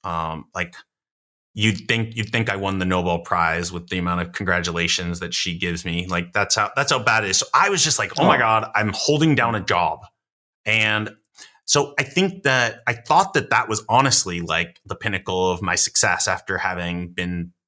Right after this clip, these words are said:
Speaker 1: you know, such a failure, quote unquote, in my career up until that date. And after a little while, I was like, after about a year or so, I was like, "Wait a minute. Maybe I could actually do even more. Maybe I could do more than just hold a job. Maybe I could get promoted.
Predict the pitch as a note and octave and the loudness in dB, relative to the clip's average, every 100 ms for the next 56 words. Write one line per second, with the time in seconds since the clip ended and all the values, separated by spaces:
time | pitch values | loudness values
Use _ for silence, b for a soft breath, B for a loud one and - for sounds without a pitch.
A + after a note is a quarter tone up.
0 | _ _ _ - G#2+ D#2+ - _ _ - | _ _ _ -4 -2 -2 -6 _ _ -4
1 | - F#2 F#2+ - G2+ F#2+ F2+ E2+ E2+ E2+ | -2 -2 -4 -4 -2 -2 -2 -2 -2 -4
2 | F2+ - - G2 F#2 F2 A2+ G2+ - F#2+ | -6 -12 -6 -2 -2 -2 -2 -2 -2 -2
3 | F2 F2 A#2 E3 C3+ G#2 - G#2+ G2+ F#2 | -2 -2 -2 0 0 0 -2 0 0 0
4 | F#2+ F#2+ - B B B B A#2+ C3+ C3 | -2 -4 -6 B B B B 0 2 2
5 | B2+ B2 A2+ - - C3+ - E3 C3+ D#3+ | 2 0 -4 -10 -4 -2 2 2 4 4
6 | A3 C3 F#2+ F2+ F#2 G2+ G#2+ G2+ G2 F#2 | 4 6 4 4 2 2 2 2 0 -2
7 | - - - A#2+ A#2 G#2+ G#2 G2+ G2 E3+ | -8 -20 -8 -6 -4 0 0 0 2 4
8 | C3+ G#2 - G2+ A2+ A2+ A2+ B B B | 6 4 2 0 2 2 0 B B B
9 | - G3 A2+ G#2+ G2+ G2 F#2 F#2 G2 - | -2 2 2 2 0 2 2 2 0 -2
10 | _ _ _ _ C3 G3 G3+ B2 A2 A2+ | _ _ _ _ 0 2 2 2 2 0
11 | G#2+ G2+ - A2+ G#2+ G2+ A2 A2+ A#2+ A2 | 0 0 0 -2 -2 0 0 2 4 4
12 | E3 A#3 - - - B2+ E3+ E3+ E3 B2+ | 4 2 0 -6 -2 2 2 2 2 4
13 | D3 E3 A2+ G#2+ - - E3 D3 F#2+ F2 | 4 4 2 0 0 0 2 2 0 0
14 | F#2 G#2 A2 E3+ A#2 A2 A2 G#2 - - | 0 0 -2 0 0 0 -2 -2 -4 -4
15 | B2+ F#2 C3+ G3+ - | -2 2 4 2 0